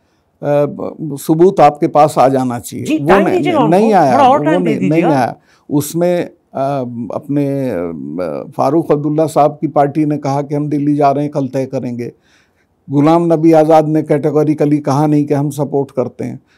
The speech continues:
Speaker 1: सिर्फ महबूबा कह रही थी कि मेरे, मेरे पास मेजोरिटी है। तो मेरा काम अगर ये था कि मुझे किसी भी हालत में उनकी सरकार बनवानी है तो, तो ठीक है,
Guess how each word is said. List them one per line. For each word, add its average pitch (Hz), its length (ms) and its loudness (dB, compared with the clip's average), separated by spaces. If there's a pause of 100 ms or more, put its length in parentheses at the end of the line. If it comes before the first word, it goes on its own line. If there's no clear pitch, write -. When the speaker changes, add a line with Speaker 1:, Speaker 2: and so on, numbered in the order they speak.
(100)
Speaker 1:
सिर्फ 185 300 -2
महबूबा 165 560 2
कह 175 200 2
रही 156 180 0
थी 175 140 -4
कि 175 140 -2
मेरे, 156 360 0
मेरे 147 300 0
पास 151 320 2
मेजोरिटी 139 600 -2
है। 120 320 -4 (520)
तो 180 80 -2
मेरा 156 360 2
काम 165 380 2
अगर 160 220 2
ये 151 180 2
था 156 200 -2
कि 165 100 -4
मुझे 160 240 0
किसी 160 380 -4
भी 165 120 2
हालत 139 420 0
में 180 140 -2
उनकी 165 240 -4
सरकार 156 460 2
बनवानी 160 540 0
है 156 80 -4
तो, 170 160 -4
तो 185 140 -2
ठीक 175 320 -4
है, 113 140 -8